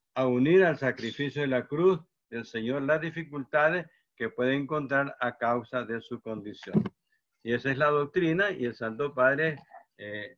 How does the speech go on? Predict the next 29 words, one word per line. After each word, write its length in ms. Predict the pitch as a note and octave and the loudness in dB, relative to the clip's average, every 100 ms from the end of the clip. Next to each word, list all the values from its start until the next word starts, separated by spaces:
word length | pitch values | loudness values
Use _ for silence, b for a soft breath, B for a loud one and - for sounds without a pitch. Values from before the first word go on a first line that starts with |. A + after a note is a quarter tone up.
| _ | _
está 240 | F#2 G#2 | -14 -10
muy 220 | G2+ B2 | -4 -4
claro 320 | A#2+ B2 A#2+ C3+ | -2 -2 0 0
en 120 | A#2+ | -2
eso 380 | G#2+ G#2+ D3+ B2+ | -4 -6 -6 -6
y, 280 | F#2+ F#2 E2+ | -6 -10 -10
y, 360 | F2+ E2+ E2+ F2 | -12 -12 -14 -18
y, 420 | E2+ E2+ F2 E2+ | -20 -20 -20 -18
y 40 | |
no, 500 | E2+ G2 G2 F#2 E2 _ _ - A2 | -16 -12 -12 -12 -14 _ _ -18 -8
no 120 | B2 | -6
se, 200 | C#3 B2 _ | -6 -10 _
no 140 | - B2 | -10 -8
se 120 | C#3 | -4
salió 300 | - A2+ A2 | -2 -2 -2
de 120 | G#2+ | -6
eso. 160 | G#2 G2 _ _ _ _ | -8 -16 _ _ _ _
Entonces 340 | C3+ C3+ D#3+ | -6 -2 0
luego 300 | C#3 C#3+ D#3 | 0 0 0
la, 300 | D3 B2+ A2+ b b _ | 0 -2 -4 b b _
algunos 460 | A2 G#2 A#2+ D3 D3 | -8 -2 2 4 4
medios, 480 | D#3+ D3+ D3+ F#3 D#3+ | 4 4 6 4 4
¿verdad? 400 | A#2+ C3 C3+ - _ _ _ - | 2 2 -2 -6 _ _ _ -8
Han 180 | A2+ | -6
transgiversado, 1000 | A2 B2 B2 B2+ A#2+ G2+ - A2+ B2 C#3 C3+ | -2 -2 0 0 -2 -4 -6 -2 0 2 0
han 120 | B2+ | 0
querido 400 | A#2 A2+ A2+ G#2 | -4 -2 0 -2
darle 720 | G#2+ A#2+ B2 B2 A#2 A2 G2 b b _ | 0 0 0 0 -2 -4 -6 b b _
otra, 1040 | - G#2 G2+ A2 G#2 G2+ G2 F#2+ F#2 F#2 | -10 -8 -6 -2 0 0 -2 -4 -6 -8